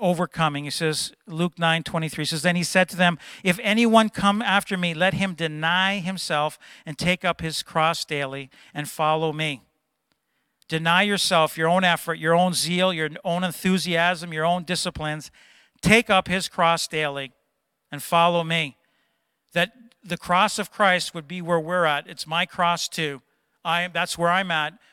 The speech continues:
where Jesus died on the cross. That's where I'm at daily. Jesus Christ and him crucified by faith, and I'm gonna follow you, Jesus. It's only there, taking up the cross, that we can follow Jesus as we deny ourselves. Deny ourselves,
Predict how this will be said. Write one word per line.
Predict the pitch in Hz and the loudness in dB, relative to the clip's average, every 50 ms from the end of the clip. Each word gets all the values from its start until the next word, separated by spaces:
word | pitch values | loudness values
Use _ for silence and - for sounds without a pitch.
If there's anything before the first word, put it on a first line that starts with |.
| _ _ _ _ _ | _ _ _ _ _
where | - 160 151 | -10 -6 -4
Jesus | - 165 180 185 165 170 190 - - - - _ _ _ _ _ _ - | 0 0 0 0 0 -2 -6 -6 -6 -8 -10 _ _ _ _ _ _ -2
died | 170 165 170 175 185 | 0 2 4 4 2
on | 185 | 0
the | 180 170 | -2 -4
cross. | - - 165 156 151 151 - - | -4 -2 0 0 0 0 -2 -4
That's | 170 147 - - | -6 -6 -6 -2
where | 180 170 | 0 0
I'm | 165 170 165 160 | 0 0 0 -2
at | 156 160 185 - 202 147 131 | -4 -4 -4 -6 -12 -10 -6
daily. | 170 175 180 185 175 151 143 135 | -2 0 0 0 -2 -4 -6 -8
Jesus | - 147 165 170 165 190 - | -10 -10 -10 -10 -10 -12 -12
Christ | - - 175 165 160 - - | -6 -4 -2 -2 -2 -4 -6
and | 165 | -8
him | 170 165 | -8 -8
crucified | - - 170 156 - 165 - 165 160 156 151 131 | -6 -6 -6 -6 -6 -8 -6 -6 -6 -6 -6 -6
by | 131 147 165 190 | -4 -2 -2 -2
faith, | - - - 151 151 147 - - - - - - | -4 -4 -4 -6 -6 -6 -8 -14 -20 -20 -12 -8
and | 165 | -6
I'm | 160 165 | -6 -4
gonna | 170 165 147 | -4 -6 -6
follow | - - 170 170 175 175 170 | -2 0 0 2 2 2 0
you, | 160 156 170 170 | 0 -2 -2 -2
Jesus. | 147 - 151 143 117 135 143 - - - - - - | -2 -4 -4 -4 -6 -6 -6 -6 -8 -8 -12 -14 -6
It's | 160 - | -2 2
only | 170 180 190 202 196 | 2 2 2 2 0
there, | 180 151 170 190 185 170 156 147 - - - _ | 0 2 2 4 4 4 2 0 -2 -8 -16 _
taking | - 190 190 180 190 202 196 | -2 -2 -2 0 -2 -4 -4
up | 180 160 | -4 -4
the | 190 - | -6 -6
cross, | - 185 175 165 160 - | -2 0 0 0 0 -2
that | 180 170 | -4 -6
we | 160 156 | -6 -8
can | - 170 151 | -8 -10 -8
follow | - - 160 156 160 165 | -4 -2 0 0 0 0
Jesus | 151 - 175 156 143 127 147 - - - - - - | 0 0 -2 -2 -2 -4 -6 -10 -10 -14 -18 -18 -14
as | - 156 135 143 | -12 -10 -10 -10
we | 165 143 | -10 -10
deny | 143 151 151 156 156 156 156 | -10 -8 -6 -4 -4 -4 -4
ourselves. | 156 135 - - 147 135 127 123 - - | -6 -8 -8 -8 -8 -8 -10 -12 -14 -12
Deny | - 160 151 160 165 170 | -10 -6 -2 0 0 0
ourselves, | 165 156 - - 175 170 185 190 185 - - - | 0 -2 -4 -2 -2 -2 -2 -4 -6 -10 -14 -14